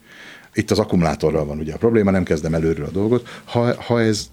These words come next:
egy kicsit természetesebben haladhat, és nem korbáccsal és, és, ö, fegyverrel a, a autógyártók homlokához szorított fegyverrel, akkor magától is megtörténik ez a váltás.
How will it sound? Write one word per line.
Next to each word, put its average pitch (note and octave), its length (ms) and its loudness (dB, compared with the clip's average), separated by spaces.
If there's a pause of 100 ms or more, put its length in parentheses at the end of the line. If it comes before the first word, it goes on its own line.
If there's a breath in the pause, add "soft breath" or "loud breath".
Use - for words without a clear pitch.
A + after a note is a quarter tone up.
egy - 160 -4
kicsit - 320 0
természetesebben E2+ 960 -2
haladhat, - 540 -6 (340 loud breath)
és - 220 -2
nem C3 180 2
korbáccsal E2+ 720 0
és, - 300 -6 (480 loud breath)
és, - 360 -4
ö, C#2 420 -4
fegyverrel D2+ 640 -2
a, D2+ 140 -6 (840)
a C#2 300 -6 (840)
autógyártók D#2+ 680 0
homlokához D2+ 560 -2
szorított - 380 -6
fegyverrel, A#2 560 2 (280 loud breath)
akkor A#2 380 0
magától A2+ 500 2
is - 100 -6
megtörténik E2 600 -2
ez D#2+ 120 -4
a D#2+ 60 -4
váltás. F#2 600 -2